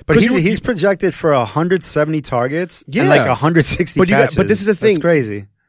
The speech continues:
Speaker 2: Forty-four targets.
Speaker 1: Mm-hmm.
Speaker 2: It's not like it just, it's, it's not like with Nick Chubb last week, ran for three times and over the century
Speaker 1: Right,
Speaker 2: mark.
Speaker 1: that, you could totally see that as being an outlier.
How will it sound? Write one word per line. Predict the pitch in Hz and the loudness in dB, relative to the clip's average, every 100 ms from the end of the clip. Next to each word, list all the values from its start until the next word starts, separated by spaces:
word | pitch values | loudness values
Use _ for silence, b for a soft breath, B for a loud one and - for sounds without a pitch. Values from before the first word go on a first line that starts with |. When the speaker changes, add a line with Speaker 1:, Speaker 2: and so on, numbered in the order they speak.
| - | -20
Speaker 2:
Forty-four | - - 220 233 - 180 190 | -12 -2 -2 -2 -8 -2 -2
targets. | 175 - 151 107 90 - - 113 | -2 -4 -4 -4 -10 -14 -14 -6
Speaker 1:
Mm-hmm. | 117 | -4
Speaker 2:
It's | 113 | -2
not | 170 190 | -2 0
like | 196 175 | 0 -2
it | 160 | -8
just, | 156 160 | -8 -8
it's, | - | -6
it's | 156 - | -6 -6
not | 175 190 | -4 -2
like | 185 | -2
with | 156 | -2
Nick | 156 143 | -2 -4
Chubb | - 160 120 | -2 -2 -2
last | 117 110 - | -6 -6 -8
week, | 104 | -8
ran | 113 113 | -6 -6
for | 113 | -8
three | 131 135 | -8 -6
times | 135 127 117 | -6 -6 -6
and | 123 | -4
over | 131 120 | -4 -6
the | 120 | -6
century | 123 156 120 | -4 0 0
Speaker 1:
Right, | 101 | 2
Speaker 2:
mark. | 127 117 | -2 0
Speaker 1:
that, | |
you | 131 | -4
could | 139 | -2
totally | 151 147 127 | 2 2 2
see | 139 | 0
that | 123 | 0
as | 113 | 0
being | 113 110 | -4 -4
an | |
outlier. | 117 123 104 95 98 104 | -4 -4 -4 -8 -10 -12